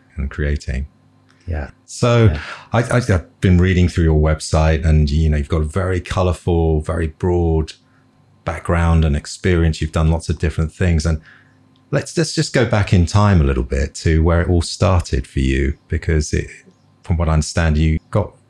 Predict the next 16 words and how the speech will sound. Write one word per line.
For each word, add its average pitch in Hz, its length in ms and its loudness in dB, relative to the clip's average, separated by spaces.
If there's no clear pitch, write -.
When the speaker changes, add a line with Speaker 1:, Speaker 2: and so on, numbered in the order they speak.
Speaker 1:
involved 85 500 0
in 76 180 2
cooking 80 560 2
and, 69 400 -2
and 78 200 -4
food 87 260 0
very 85 240 0
early 90 180 2
on, 98 220 4
didn't 65 200 0
you? 95 360 0
It 82 60 -2
was 78 120 -4
in 82 160 2
your 80 140 0
teens? 98 600 -2